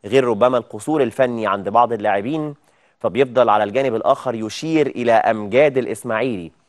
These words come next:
أين ذهبت ومتى ربما تعود؟ طب مش لازم تعود دلوقتي، على الأقل ما تخليناش في الشكل اللي احنا فيه دلوقتي.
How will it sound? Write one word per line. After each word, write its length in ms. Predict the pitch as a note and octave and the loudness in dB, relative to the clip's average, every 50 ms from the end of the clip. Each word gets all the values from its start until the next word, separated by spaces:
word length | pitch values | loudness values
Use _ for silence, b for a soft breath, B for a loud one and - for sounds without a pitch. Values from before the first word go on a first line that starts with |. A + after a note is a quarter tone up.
| _ _ _ _ _ - | _ _ _ _ _ 2
أين 300 | D3 D#3+ D#3 C#3+ C3+ B2 | 2 2 2 0 0 2
ذهبت 500 | A#2+ D3+ D3+ C#3+ C#3 C#3 C3+ - _ - | 2 2 2 2 2 2 0 -2 _ -4
ومتى 540 | A2+ A2+ A2 A#2+ D3+ E3 - C#3+ C3 B2+ B2 - _ _ - | -2 -2 0 0 0 0 2 4 4 4 4 2 _ _ -8
ربما 360 | A2+ A2 G2 G#2+ C3+ C#3+ C3+ B2 | -8 -4 0 2 2 2 2 0
تعود؟ 420 | - A#2 A2 B2 D3+ B2+ F#2 D#2 - - _ _ _ _ _ _ _ | 0 0 0 0 0 -2 -6 -10 -16 -20 _ _ _ _ _ _ _
طب 140 | A#2 G2 G2+ | -4 -4 -4
مش 240 | G#2 G#2 - - | -6 -10 -2 2
لازم 220 | C#3 D3+ D#3+ D#3+ C#3 | 2 2 4 2 0
تعود 300 | - C3+ B2 D#3+ E3 C#3 | 2 2 2 2 0 -2
دلوقتي، 420 | D3 D3 D#3 E3+ - - - B2 | -2 2 4 2 2 2 0 0
على 160 | A#2 A2 A#2+ | 2 2 4
الأقل 460 | A2+ A2+ A#2+ A#2 E3+ E3 D3 C#3+ D3 - _ _ _ _ _ _ _ _ - | 4 4 4 4 4 4 2 -2 -6 -8 _ _ _ _ _ _ _ _ -12
ما 60 | G#2 | -12
تخليناش 580 | - - - B2+ A#2 A2 A2 A2+ C3+ - - - | -12 -4 -2 -2 -2 -2 -2 -4 -4 -4 -4 -8
في 80 | - | -10
الشكل 540 | B2+ - - - - F3 E3+ - - - A2 | -10 -10 -10 -2 0 0 0 0 -4 -8 -6
اللي 180 | G#2 G#2 A2+ - | -4 -2 -4 -4
احنا 180 | - A#2+ G#2+ | -4 -6 -8
فيه 120 | - C3 B2+ | -8 -6 -6
دلوقتي. 460 | A2+ G#2 G#2 A#2 - - _ - | -4 -2 0 0 -2 -2 _ -14